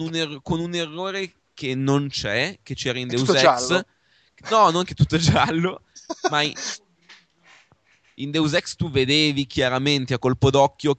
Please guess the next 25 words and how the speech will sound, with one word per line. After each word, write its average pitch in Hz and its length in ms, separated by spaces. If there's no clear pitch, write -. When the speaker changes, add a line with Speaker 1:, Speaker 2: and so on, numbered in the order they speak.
Speaker 1:
quali 123 240
erano 131 180
le 117 160
tre, 135 360
quattro 127 460
vie 123 440
per 110 180
fare 110 380
una 107 200
situazione. 113 960
Speaker 2:
Ah. 113 80
Speaker 1:
Erano 117 280
tutte 131 340
le 123 140
vie 117 720
codificate 123 800
perfettamente 117 920
sui 110 300
tipi 120 400
di 110 360
percorsi 123 640
che 110 100
puoi 123 140
stare 117 240
seguendo. 147 840